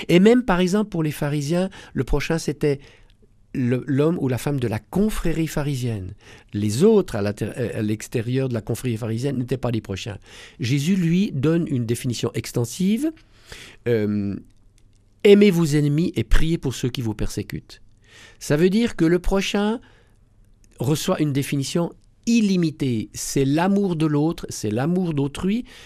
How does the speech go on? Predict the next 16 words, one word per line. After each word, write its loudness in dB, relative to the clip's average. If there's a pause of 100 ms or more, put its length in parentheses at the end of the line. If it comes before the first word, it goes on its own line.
(140)
et 2
un 2
amour 0
inconditionnel. -4 (260)
Donc, 4
vous -2
voyez, 4 (220)
Jésus, 4
à 4
la 6
fois, 0
c'est -2
sa 0
judaïté, 2 (320)
il 6
répond 2